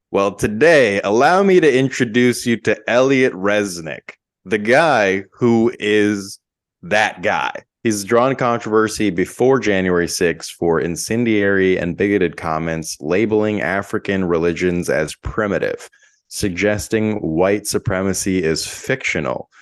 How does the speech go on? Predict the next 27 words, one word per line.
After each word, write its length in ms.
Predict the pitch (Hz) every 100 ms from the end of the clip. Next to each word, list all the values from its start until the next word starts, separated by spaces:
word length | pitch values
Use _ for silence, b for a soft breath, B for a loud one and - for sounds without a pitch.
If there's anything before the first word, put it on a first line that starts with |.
| b _
He 560 | - 98 95 95 90 - _
grabbed 500 | - 98 104 107 101
a, 500 | 82 92 90 90 85 -
uh, 140 | 82 -
Capitol 420 | - 95 92 92 85
police 380 | 92 95 82
officer's 460 | 87 82 78 76 71 -
arm 520 | 90 104 123 139 151 156 b b _ _ -
while, 760 | 92 92 139 123 120 120 120 _ -
after 340 | 123 131 135
the 120 | 110
doors 320 | 104 107 101
were 120 | 95 87
breached, 580 | 87 120 127 - - - b b -
Resnick 380 | 101 98 101 -
remained 600 | 95 92 98 113 120 107
by 200 | 92 110
the 140 | 110 95
entrance 520 | 104 - 120 120 -
and 100 | 90
helped 320 | 90 98 -
pull 380 | - - 123 120 -
other 300 | 104 117 110
rioters 600 | 98 104 117 110 107 -
into 320 | 104 117 117
the 120 | 107
building 600 | 87 101 123 104 78 -